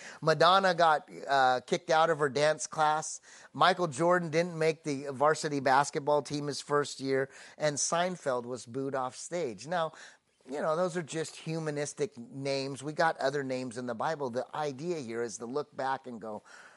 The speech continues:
"Man, a lot of people have made it with failures as part of their life." And that's how we can look. Life isn't perfect. Moses isn't perfect,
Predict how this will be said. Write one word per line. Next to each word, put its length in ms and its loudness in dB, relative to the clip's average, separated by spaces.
"Man, 260 -8
a 40 -8
lot 220 -4
of 80 -10
people 240 -8
have 100 -6
made 260 -4
it 140 -8
with 220 -8
failures 600 -8
as 140 -14
part 300 -12
of 80 -16
their 120 -12
life." 520 -14
And 180 -8
that's 260 -2
how 220 -2
we 260 -6
can 220 -8
look. 260 -10
Life 380 0
isn't 360 -2
perfect. 580 -4
Moses 580 2
isn't 280 -8
perfect, 600 -4